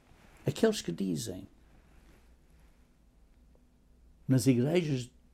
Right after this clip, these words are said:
mundanas de hoje, "Oh, que Jesus Cristo obedeceu a lei e agora nós não precisamos de obedecer, obedeceu a lei em vez de nós." Isso é falso, irmãos.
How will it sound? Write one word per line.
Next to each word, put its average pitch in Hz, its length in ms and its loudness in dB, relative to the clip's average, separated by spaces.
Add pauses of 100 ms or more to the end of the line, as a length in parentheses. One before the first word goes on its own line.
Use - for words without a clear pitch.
(340)
mundanas 127 640 2
de - 80 -2
hoje, - 400 -6 (1200)
"Oh, 175 360 4 (320)
que 139 100 0
Jesus 139 240 0
Cristo 190 460 0
obedeceu 143 580 -2
a 139 60 0
lei 135 520 -2 (1000)
e 147 80 4
agora 120 240 4
nós 120 280 -2
não 113 120 0
precisamos 104 460 -4
de - 60 -8
obedecer, 170 640 -6
obedeceu 127 460 -2
a 127 40 0
lei 123 280 -2
em 127 120 -2
vez 120 260 2
de 101 80 -4
nós." 127 340 -6 (1800)
Isso - 200 -8
é 131 60 -6
falso, 117 500 -10
irmãos. 117 720 -16